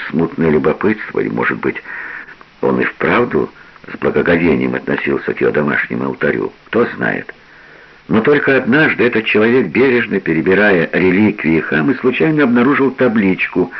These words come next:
со стихами неизвестного монаха. Он внимательно прочитал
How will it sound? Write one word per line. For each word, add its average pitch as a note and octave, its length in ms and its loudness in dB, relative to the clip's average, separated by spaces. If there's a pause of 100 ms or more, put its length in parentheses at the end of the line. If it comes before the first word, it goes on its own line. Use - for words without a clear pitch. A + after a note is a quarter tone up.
(380)
со E2 100 0
стихами C3+ 680 0 (260)
неизвестного F#2+ 720 0
монаха. G#2+ 500 -2 (1600)
Он D2 160 -2
внимательно D2+ 480 -2
прочитал A#2 640 0